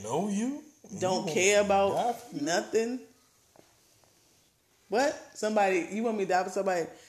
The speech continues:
Speaker 2: that hurt somebody else? Somebody that, uh, went, you know, went against their marriage vow?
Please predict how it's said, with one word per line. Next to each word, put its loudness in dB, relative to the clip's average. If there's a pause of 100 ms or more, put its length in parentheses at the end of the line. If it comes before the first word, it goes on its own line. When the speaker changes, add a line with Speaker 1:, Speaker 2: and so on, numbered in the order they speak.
(180)
Speaker 2:
that 0
hurt -2
somebody 0
else? -4 (420)
Somebody 0
that, -2 (600)
uh, -4 (280)
went, -6
you -4
know, -4
went -6 (120)
against -6
their 0
marriage -2
vow? -2